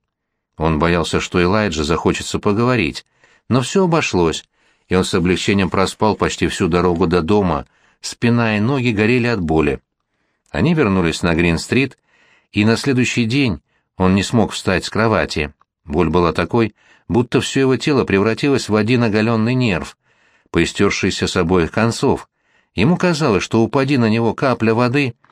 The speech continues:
он весь зашипит и заискрит. Никогда раньше он так не уставал, никогда не болел так, что даже сесть не мог.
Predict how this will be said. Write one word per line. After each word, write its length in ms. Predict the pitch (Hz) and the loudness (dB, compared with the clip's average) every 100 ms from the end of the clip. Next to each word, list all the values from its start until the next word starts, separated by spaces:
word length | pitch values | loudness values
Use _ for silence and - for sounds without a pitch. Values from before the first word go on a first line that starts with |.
| _ _ | _ _
он 180 | 80 80 | -2 2
весь 280 | 85 92 - | 2 0 0
зашипит 540 | 85 - 90 107 104 | -2 -2 -2 -2 0
и 40 | |
заискрит. 640 | 90 104 110 - 95 65 - _ _ _ _ _ | 0 0 -2 -2 -2 -2 -6 _ _ _ _ _
Никогда 440 | 71 73 - 78 85 | -6 -2 -2 0 2
раньше 300 | 95 85 85 | 0 0 -2
он 100 | 73 | 0
так 240 | 87 - | -2 0
не 80 | 87 | -2
уставал, 560 | 82 - 110 113 78 - _ _ _ - | -2 -2 0 0 -2 -8 _ _ _ -2
никогда 680 | 113 127 143 131 131 95 - _ _ | 0 2 0 0 0 0 -4 _ _
не 160 | 117 123 | 0 2
болел 360 | 113 127 120 | 2 2 0
так, 240 | 110 147 127 | 0 -2 -2
что 160 | - | -4
даже 280 | 104 113 123 | 0 0 0
сесть 400 | - - 87 - | -4 -2 -2 0
не 120 | 85 | -2
мог. 300 | 78 78 - | 0 0 -4